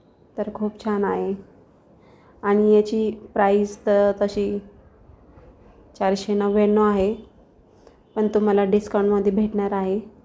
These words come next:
जर हवं असेल कमेंटमध्ये पीपी नक्की करा, तुम्हाला लिंक भेटून जाईल. तर आता मी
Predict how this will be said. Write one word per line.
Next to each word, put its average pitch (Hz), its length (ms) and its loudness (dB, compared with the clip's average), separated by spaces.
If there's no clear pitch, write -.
जर 202 120 0
हवं 202 380 -2
असेल 202 320 -2
कमेंटमध्ये 196 880 -4
पीपी 196 360 -2
नक्की 196 340 -2
करा, 202 340 -4
तुम्हाला 208 340 0
लिंक 196 400 0
भेटून 208 340 0
जाईल. 196 280 -2
तर 202 100 0
आता 196 260 -2
मी 208 300 0